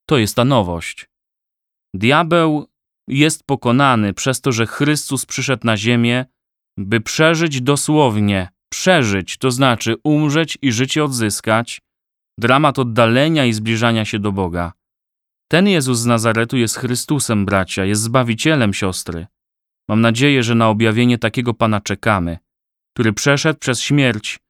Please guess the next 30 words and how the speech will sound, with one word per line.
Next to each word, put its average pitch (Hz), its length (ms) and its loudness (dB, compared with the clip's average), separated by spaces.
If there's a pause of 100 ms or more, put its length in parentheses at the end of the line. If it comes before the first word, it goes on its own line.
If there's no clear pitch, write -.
(360)
by 110 60 2
nas 113 220 2
otworzyć 127 500 0
na 123 120 2
miłość. 101 640 -2 (460)
Miłość 170 500 4
aż 151 260 2
do 139 120 2
oddania 120 440 2
życia, 95 440 -4 (760)
bo 98 80 -4
tylko 113 260 0
ta 120 200 2
miłość 117 340 2
przetrwa 104 420 -4
śmierć. - 580 -4 (1040)
Może 127 160 -2
się 170 120 -4
to 165 120 2
wydawać 131 420 2
dziwne, 107 440 2 (640)
ale 101 140 0
Chrystus, 156 520 0
skrótowo 127 580 0
mówiąc, 113 680 0
przyszedł, 113 360 -4
aby 107 160 0
umrzeć. 95 560 -2 (840)
Jedyny 170 340 2
sprawiedliwy 135 840 0